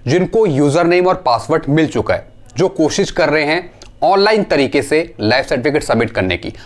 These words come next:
वो बैंक जाकर भी कर सकते हैं। दोस्तों, ये जो आप कोशिश करेंगे, ये आप नवंबर में करेंगे। अब बात आती है दोस्तों उनके लिए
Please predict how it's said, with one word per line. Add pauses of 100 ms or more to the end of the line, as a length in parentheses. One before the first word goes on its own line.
(140)
वो
बैंक
जाकर
भी
कर
सकते
हैं। (380)
दोस्तों, (320)
ये
जो
आप
कोशिश
करेंगे,
ये
आप
नवंबर
में
करेंगे। (680)
अब
बात
आती
है
दोस्तों
उनके
लिए